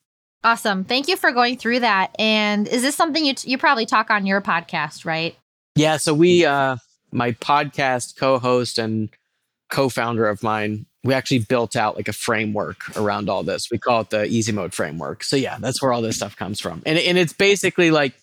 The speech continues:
Speaker 2: we sat down and we, we thought through, like, how we think about content and how that gets applied to a B two B company and, like, where those things fit. And that's essentially how it was built.
Speaker 1: Hey, it's Anna,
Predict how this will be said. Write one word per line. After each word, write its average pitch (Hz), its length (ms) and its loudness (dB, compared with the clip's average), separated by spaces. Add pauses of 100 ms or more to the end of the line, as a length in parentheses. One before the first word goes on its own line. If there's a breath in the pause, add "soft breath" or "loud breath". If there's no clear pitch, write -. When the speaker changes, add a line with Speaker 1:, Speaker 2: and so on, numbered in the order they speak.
(640 soft breath)
Speaker 2:
we 160 240 4
sat 170 320 2
down 143 380 2
and 127 120 2
we, 131 440 4
we 123 220 2
thought 160 480 2
through, 156 300 4
like, 135 300 0
how 123 220 0
we 127 200 2
think 117 260 -2
about 120 300 0
content 104 600 -4 (760 soft breath)
and 110 560 -2 (100)
how 110 280 0
that 110 180 0
gets 117 200 -2
applied 107 480 0
to 110 120 -2
a 104 60 2
B 110 180 -2
two 104 60 -2
B 104 120 -4
company 110 480 -4
and, 110 100 -4
like, 104 140 -4
where 98 180 -4
those 107 240 -2
things 95 260 -6
fit. 110 380 -2
And 101 140 -6
that's 101 220 -6
essentially 92 420 -6
how 87 140 -8
it - 60 -10
was - 120 -8
built. - 320 -8 (380)
Speaker 1:
Hey, 202 460 2
it's 247 200 0
Anna, 175 420 2